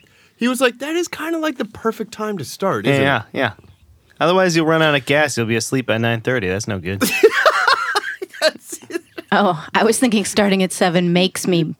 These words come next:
Speaker 3: wanna be asleep by nine thirty.
Speaker 2: Ah, right.
Speaker 1: Yeah, it's, it, it, it is, it is true. Yeah, you're like, uh, sometimes it, it, it,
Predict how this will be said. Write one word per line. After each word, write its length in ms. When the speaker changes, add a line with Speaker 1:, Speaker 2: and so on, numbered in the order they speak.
Speaker 3:
wanna 240
be 100
asleep 400
by 140
nine 220
thirty. 340
Speaker 2:
Ah, 60
right. 140
Speaker 1:
Yeah, 80
it's, 240
it, 300
it, 280
it 120
is, 400
it 120
is 220
true. 420
Yeah, 160
you're 160
like, 240
uh, 420
sometimes 580
it, 120
it, 140
it, 120